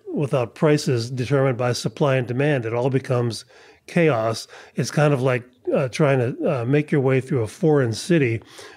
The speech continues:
without street signs, uh, without prices based on supply and demand. And so, and so these are the reasons. It doesn't matter who's in charge.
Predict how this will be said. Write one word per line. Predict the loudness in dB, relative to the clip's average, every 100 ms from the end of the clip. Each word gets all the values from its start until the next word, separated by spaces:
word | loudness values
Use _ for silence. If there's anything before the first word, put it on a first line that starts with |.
| _ -6
without | 0 2 0
street | -2 0 0
signs, | 0 -2 -2 -6 -8 -14 -20 _ _ -6
uh, | -4
without | 0 0 0 -2
prices | -2 0 0 -2 -2
based | 0 -2 -2
on | -2
supply | -2 -6 -4 -2 0
and | -2
demand. | -2 -2 -2 -6 -14 -20 -20 -20 _
And | -6 -4
so, | -2 0 0
and | 0 -2
so | -2 2
these | 4 4
are | 2
the |
reasons. | 0 0 0 -2
It | 0
doesn't | 0 2
matter | 2 2
who's | 4 4 2
in | -2
charge. | -4 -6 -8 -16 -20